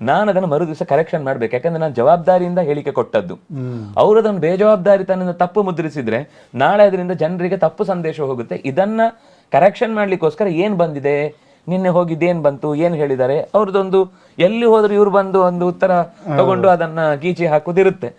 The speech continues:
Speaker 1: ಎಷ್ಟೋ ಸರ್ತಿ ಆ ತಪ್ಪುಗಳನ್ನ ಎತ್ತಿ ತೋರಿಸ್ತಿದ್ರು.
Speaker 2: ಹ್ಮ್.
Speaker 1: "ನಾನು ಹೇಳಿದ್ದೇನೆ ನಿನ್ನೆ, ಇವತ್ತು ಅವ್ರು ಹೇಳ್ತಾ ಇರೋದೇನು,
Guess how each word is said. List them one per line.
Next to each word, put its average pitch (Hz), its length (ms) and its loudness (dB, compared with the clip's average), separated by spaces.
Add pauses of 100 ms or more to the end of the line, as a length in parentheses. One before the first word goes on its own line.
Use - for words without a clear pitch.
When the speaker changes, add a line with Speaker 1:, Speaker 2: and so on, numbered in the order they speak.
(360)
Speaker 1:
ಎಷ್ಟೋ 175 260 -2
ಸರ್ತಿ 226 300 -2
ಆ 202 80 6
ತಪ್ಪುಗಳನ್ನ 190 540 0
ಎತ್ತಿ 180 200 -2
ತೋರಿಸ್ತಿದ್ರು. 180 580 0
Speaker 2:
ಹ್ಮ್. - 520 -10
Speaker 1:
"ನಾನು 139 160 -2
ಹೇಳಿದ್ದೇನೆ 147 460 -2
ನಿನ್ನೆ, 127 280 -8
ಇವತ್ತು 143 260 0
ಅವ್ರು 123 140 0
ಹೇಳ್ತಾ 127 260 -2
ಇರೋದೇನು, 104 340 -6